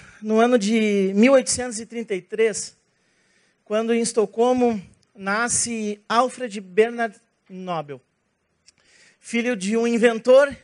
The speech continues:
químico. Quando ele, ah, na sua adolescência, inspirado pelo seu pai, ah, resultado da influência que seu pai exercia na vida dele, ele começou a se destacar pelas habilidades que ele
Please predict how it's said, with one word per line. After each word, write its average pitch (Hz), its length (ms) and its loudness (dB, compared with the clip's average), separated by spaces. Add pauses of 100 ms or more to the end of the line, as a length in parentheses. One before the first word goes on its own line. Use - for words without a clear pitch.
(180)
químico. 285 560 -4 (800)
Quando 269 360 -2
ele, 240 640 2
ah, 185 600 -10 (180)
na 190 160 -4
sua 226 200 -4
adolescência, 226 720 -2
inspirado 214 680 -4 (760)
pelo 233 180 2
seu 208 240 -2
pai, 254 500 4 (300)
ah, 185 160 -10
resultado 220 640 -2
da 233 140 -2
influência 240 520 -4
que - 80 -14
seu 233 140 -8
pai 226 220 -2
exercia 220 420 -2
na 220 120 -4
vida 196 280 0
dele, 220 320 4 (880)
ele 269 320 -4
começou 294 400 0
a - 20 6
se 294 140 -4
destacar 277 500 -4
pelas 277 300 -2
habilidades 262 600 -4
que 262 160 -16
ele 233 480 -8